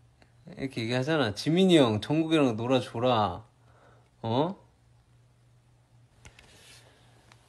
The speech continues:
아, 지민이 형, 아, 진짜.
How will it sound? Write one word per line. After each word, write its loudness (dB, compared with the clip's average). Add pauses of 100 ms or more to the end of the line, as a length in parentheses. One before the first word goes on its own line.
(120)
아, 0
지민이 2
형, 2
아, -4
진짜. -18